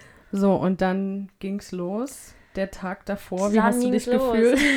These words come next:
Speaker 2: <laughs> Also ich muss sagen, es war, ähm, ich hatte keine Vorfreude. Also ich hatte schon in irgendeiner Weise
Speaker 1: Mhm.
Speaker 2: Vorfreude,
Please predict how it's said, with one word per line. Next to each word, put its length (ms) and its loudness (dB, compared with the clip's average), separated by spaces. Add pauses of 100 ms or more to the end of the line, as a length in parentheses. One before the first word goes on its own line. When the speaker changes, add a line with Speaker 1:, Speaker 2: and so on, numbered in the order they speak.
(640)
Speaker 2:
<laughs> 80 -8
Also 160 4
ich 60 0
muss 140 -4
sagen, 380 -2
es 180 -10
war, 560 -4
ähm, 380 -8 (240)
ich 100 -8
hatte 160 -4
keine 200 -8
Vorfreude. 600 -18
Also 140 -6
ich 140 -6
hatte 140 -2
schon 260 -2
in 80 -2
irgendeiner 300 -2
Weise 160 -4
Speaker 1:
Mhm. 60 -4
Speaker 2:
Vorfreude, 840 -4